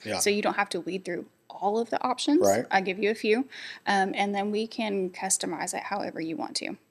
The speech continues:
Speaker 2: And then after that, I can be as involved as little or as much as you want me to.
Speaker 1: Okay.
Speaker 2: Um, if there are, again, going back to as an example, the Sa-, the Africa trip.
Speaker 1: Yeah.
Speaker 2: Um,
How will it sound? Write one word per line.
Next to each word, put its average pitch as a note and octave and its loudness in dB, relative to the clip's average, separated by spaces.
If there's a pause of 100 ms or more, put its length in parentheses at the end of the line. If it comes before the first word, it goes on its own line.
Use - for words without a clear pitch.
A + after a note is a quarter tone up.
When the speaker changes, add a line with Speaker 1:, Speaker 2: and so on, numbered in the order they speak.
Speaker 2:
And G#3+ 0
then G#3+ 2
after A3+ 2
that, A#3 2
I G#3 6
can A#3+ -2
be G#3+ -2
as F#3+ -4
involved F#3 -2
as - -2
little G3 -4
or - -2
as - -2
much - -2
as - -4
you E3+ -4
want - -8
me G#2 -6
to. C3 0
Speaker 1:
Okay. G2 2 (260)
Speaker 2:
Um, F#3+ 4
if G3 -4
there G3 0
are, F#3+ -2
again, G3+ -2
going G3 -4
back F#3+ -6
to G3+ -8
as G3 -8
an G3 -8
example, F3+ -6 (360)
the F#3 0
Sa-, F#3+ 0 (160)
the - -2
Africa - -4
trip. - -6 (120)
Speaker 1:
Yeah. A2 4 (180)
Speaker 2:
Um, F#3+ 2